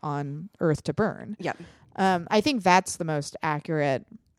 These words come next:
Speaker 1: at least, like, in Trump's America.
Speaker 2: I think so,
Speaker 1: That's
Speaker 2: yeah.
Speaker 1: the end game of everything that's happening right now.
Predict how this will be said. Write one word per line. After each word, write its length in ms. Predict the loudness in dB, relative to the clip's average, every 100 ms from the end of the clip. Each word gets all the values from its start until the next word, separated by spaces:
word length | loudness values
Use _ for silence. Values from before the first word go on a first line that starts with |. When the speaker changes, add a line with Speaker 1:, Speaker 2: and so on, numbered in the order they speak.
| _
Speaker 1:
at 80 | 4
least, 180 | 6 6
like, 180 | 2 0
in 140 | -4
Trump's 380 | -2 0 0 -2
America. 640 | -6 -6 -6 -6 -8 -8 -8 -6
Speaker 2:
I 80 |
think 160 | -4 0
so, 80 | 6
Speaker 1:
That's 180 | 6 6
Speaker 2:
yeah. 60 |
Speaker 1:
the 100 | 4 2
end 180 | 2
game 240 | -2 -2 -4
of 160 | -6 -4
everything 360 | 0 0 0
that's 180 | -4 -4
happening 320 | -2 -2 -2
right 180 | -6 -6
now. 300 | -4 -4 -4